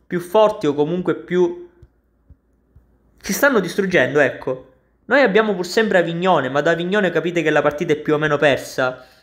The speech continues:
Credo che dovremmo fare una cosa del genere. Anche perché se no siamo fregati. Le truppe di qua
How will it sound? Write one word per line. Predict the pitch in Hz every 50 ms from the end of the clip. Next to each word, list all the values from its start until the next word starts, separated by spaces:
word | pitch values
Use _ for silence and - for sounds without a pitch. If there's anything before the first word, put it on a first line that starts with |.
| _ - - _ _ _ _ _ _ _ _ _ _ _ _ _ _ _
Credo | - 175 185 202 190 185 180
che | - - 175 175 170 175 - - - _ _ _
dovremmo | 180 165 160 160 170 170 165 165 160
fare | 160 180 175 165
una | 160 156 147
cosa | 151 151 147 156
del | 147 139 135 131
genere. | 135 143 135 127 131 131 131 131 135 - _ _ _ _ _ _ _ _ _ _ _ _ _ _ _ -
Anche | - 147 147 139 147
perché | 135 135 131 135 - 151
se | 139 147
no | 139 143 147 143 - - - - - _ _ _
siamo | - - 160 151 147 139
fregati. | 139 - 143 139 160 170 185 190 190 202 202 202 - _ _ _ _ _ _ _ _ _ _ _ _ _ - _ _ _ _ _ _ _ _ - - _ _ _ _ _ _ _ _ _ _ _ _ _ _ _ _ _ _ _ - -
Le | - 160
truppe | 160 226 254 254 254 - 226
di | 208 220 214 -
qua | - 254 254 262 262 - - - - _